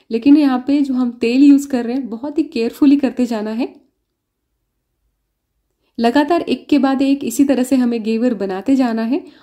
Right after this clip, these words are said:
और लकड़ी के चम्मच की मदद से बीच में होल करके इसे हिलाते जाएं।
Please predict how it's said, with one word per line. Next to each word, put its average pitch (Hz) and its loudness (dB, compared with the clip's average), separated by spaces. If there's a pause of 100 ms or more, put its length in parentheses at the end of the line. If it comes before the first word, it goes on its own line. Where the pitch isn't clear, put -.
(180)
और 233 -2
लकड़ी 240 2
के 370 0
चम्मच 277 2
की 320 2
मदद 247 2
से 294 -2
बीच 262 2
में 302 4
होल 254 0
करके 226 -4
इसे 339 -2
हिलाते 202 -2
जाएं। 196 -6